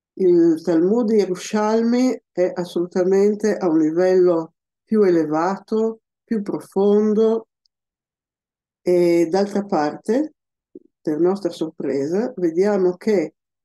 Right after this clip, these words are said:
ehm, il, che alla fine tutte le halachot,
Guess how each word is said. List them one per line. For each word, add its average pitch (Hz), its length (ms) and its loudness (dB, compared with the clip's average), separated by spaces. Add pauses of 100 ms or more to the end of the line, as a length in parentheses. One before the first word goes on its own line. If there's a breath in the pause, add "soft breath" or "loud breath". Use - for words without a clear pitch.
(140)
ehm, 151 1000 -2 (800)
il, 151 1080 -2 (960)
che - 120 -4
alla 147 140 0
fine 202 300 0
tutte 240 280 -2
le - 120 2
halachot, 254 800 -2